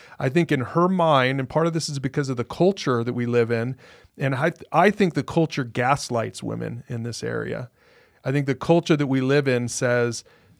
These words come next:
"No, you, you, there is no such thing as complementarian, and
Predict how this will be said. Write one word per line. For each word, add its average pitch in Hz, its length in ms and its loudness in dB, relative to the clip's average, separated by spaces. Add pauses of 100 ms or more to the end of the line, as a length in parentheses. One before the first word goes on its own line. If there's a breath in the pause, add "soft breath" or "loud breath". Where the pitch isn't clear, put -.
(260 soft breath)
"No, 165 380 2
you, 175 380 2
you, 165 260 -2 (680)
there 151 200 4
is 165 180 4
no 160 180 6
such 147 320 0
thing 151 160 0
as 131 80 -4
complementarian, 143 1040 -2
and 117 400 -6